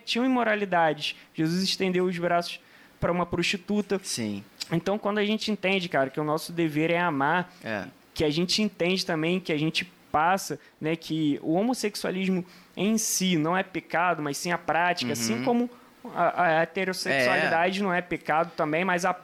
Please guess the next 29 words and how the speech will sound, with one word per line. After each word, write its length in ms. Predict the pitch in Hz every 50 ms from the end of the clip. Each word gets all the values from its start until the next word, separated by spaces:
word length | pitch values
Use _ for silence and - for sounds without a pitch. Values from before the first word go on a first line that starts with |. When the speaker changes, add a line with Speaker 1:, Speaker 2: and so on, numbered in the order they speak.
| - 151
Speaker 1:
prática, 460 | 143 160 165 175 196 190 - - 196
né, 180 | 175 175 180 180
do 40 | 175 - - - -
Speaker 2:
Sim. 140 | - - 156
Speaker 1:
ato 180 | 147 156 170 160
sexual. 640 | - 175 165 170 - - 160 143 147 160 165 - - - - - - - - - _ -
E 640 | 202 202 202 202 208 202 208 202 202 196 190 185 -
as 160 | - 185 190 -
pessoas 380 | - 214 - 214 202 196 190
entendem, 600 | 220 233 226 - - 156 165 190 196 190 175 165
elas 240 | 165 160 170 165 160
vão 160 | 165 175 185
sendo 220 | 180 - 180 180 180
transformadas. 720 | 196 185 185 - - 202 170 151 139 147 165 180 175 170
Eu 60 | 175
conheço 240 | - 175 175 175 -
Speaker 2:
Sim. 80 | 107
Speaker 1:
testemunhos, 800 | 170 175 - - - 202 208 208 190 165 170 180 196 208 202 -
cara, 260 | - 151 127 120 - - - - - - -
incríveis 640 | 156 185 220 220 - 175 165 180 202 196 190 175 -
também, 280 | 175 160 156 156 160
Speaker 2:
Sim. 460 | 165 - 120 107 104 107 113 131 139 135 -
Speaker 1:
voltados 480 | 143 143 165 170 165 - 151 160 165 -
pra 140 | - 160 165
essa 200 | 170 - 170 151
área, 280 | 151 165 180 196 - -
e 80 | 190
todas 460 | 180 - 185 190 202 220 240 226 196
elas 400 | 180 175 196 214 226 247 233 -